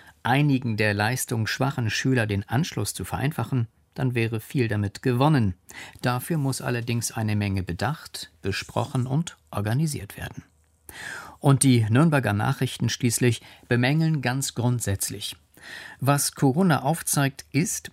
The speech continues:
dass das Bildungssystem in vielen Belangen weit hinter einem Standard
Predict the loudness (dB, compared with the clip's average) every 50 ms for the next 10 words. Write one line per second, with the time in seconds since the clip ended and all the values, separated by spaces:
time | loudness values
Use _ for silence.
0 | _ _ -4 -2 -2 0 0 -2 -4 -2 0 0 0 0 0 0 -2 -2 -4 -4
1 | -4 -4 -4 -4 0 0 0 0 0 -2 -4 -6 -4 -2 -2 0 0 0 0 0
2 | -2 0 0 0 0 0 0 0 0 0 0 -2 -2 0 0 0 2 2 0 0
3 | 0 0 0 0 -2 0 2 2 2 2 2 2 2 0 -2 -6